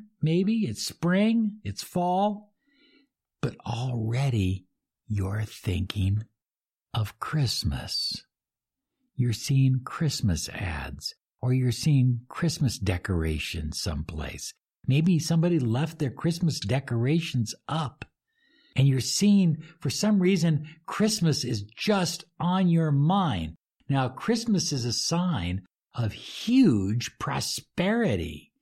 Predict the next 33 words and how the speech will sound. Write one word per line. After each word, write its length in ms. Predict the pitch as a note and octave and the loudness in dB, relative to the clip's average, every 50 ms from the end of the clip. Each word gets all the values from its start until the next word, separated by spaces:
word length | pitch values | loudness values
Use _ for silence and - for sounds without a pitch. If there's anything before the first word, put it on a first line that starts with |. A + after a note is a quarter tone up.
| _ _ _ _ _ _ _ _ _ _ - | _ _ _ _ _ _ _ _ _ _ 6
in 120 | F#3+ G#3 | 6 8
and 140 | G#3 F#3 E3 | 8 6 4
of 120 | D3+ A#2+ | 2 0
itself. 800 | C3 G#2+ - - - - A3 B3 A3+ A#2 - - - - - - _ _ _ - - - _ - | -2 -4 -6 -6 -2 -2 0 0 -2 -4 -6 -8 -14 -18 -20 -20 _ _ _ -20 -20 -20 _ -6
But 420 | B2+ A2+ D#3+ E3+ D#3+ D3 - - | -2 0 2 2 2 0 -2 -2
when 160 | C3+ D3+ E3 | 0 2 4
you 140 | F3+ A3 B3+ | 4 4 4
start 380 | G#3+ - - A3 G3 D#3+ B2+ - | 2 2 2 2 2 2 0 -4
seeing 640 | - - - A3 A#3+ A#3 A3+ G#3+ F3+ D#3 C#3+ D3 C#3 | -6 -2 0 2 2 4 4 4 4 4 4 2 2
signs 720 | - - - F#3+ G3 G#3+ B3 B3+ G3+ D3 C#3 D3 D#3 D3 | 0 -2 -2 -2 0 2 2 2 2 2 2 2 0 0
or 80 | C3+ G2+ | -2 -2
hearing 440 | F#2 D#3+ G#3 G#3 F#3+ E3 C#3 B2+ | -2 0 0 2 2 2 2 2
music, 600 | B2 C3 F3+ B3 C4+ G#3 D3 A#2 D#2+ - - - _ _ _ _ | 2 4 4 4 4 2 0 -2 -4 -6 -10 -18 _ _ _ _
you 100 | - - | -4 -4
turn 320 | A2 - - G#3 G#3 G3 | -2 0 2 2 4 4
on 140 | F#3+ F3+ E3+ | 4 2 2
your, 280 | D#3 D3 C3+ A#2+ G#2+ - - _ _ _ | 2 2 2 0 -2 -4 -8 _ _ _
your 160 | - C3+ C#3+ | -2 -2 0
iPhone 560 | - E3+ G3+ G#3 - - E3 C#3 A#2 A2 G2+ | 2 2 2 2 2 2 2 2 2 2 2
and 180 | G2 G2 A2 C3 | 0 2 2 4
boom, 360 | F3+ F#3 E3 C3+ A2 G2+ A#2 | 4 4 4 4 2 2 2
there 200 | D#3+ F#3 F3+ F3 | 2 2 2 2
it 160 | F3 E3+ E3 | 2 2 0
is. 460 | E3+ E3 D3+ B2 G#2 F#2+ - - - - _ _ _ _ _ | 0 0 0 0 -2 -4 -6 -8 -12 -14 _ _ _ _ _
You 160 | - C3 C3 | 0 2 2
know, 400 | B2+ B2+ A#2+ A#2+ A#2 A#2 A#2 - - | 2 2 2 2 2 0 -2 -4 -4
uh, 360 | - A#2 A2+ A2 G#2+ G2+ G2 | -4 -4 -2 -2 -2 -4 -6
Silent 640 | - - - - C#3 C#3 D#3 D#3+ D#3+ E3 D#3 C3+ C3 | -6 -6 -4 -2 0 0 2 2 2 2 2 0 0
Night, 280 | C#3+ C#3+ C#3+ C#3+ C#3+ A2+ | 2 2 2 2 2 2
Holy 320 | G#2 C#3 D3 C#3+ C#3 C3 | 2 2 4 4 4 4
Night, 260 | B2 B2+ B2+ B2+ B2 | 2 2 2 0 0
or 80 | A#2 A#2+ | 0 0
whatever. 640 | C#3 F#3+ A3+ B3 B3+ B3+ G3 C#3+ E2+ - - - | 0 2 2 2 2 2 0 -2 -4 -6 -10 -14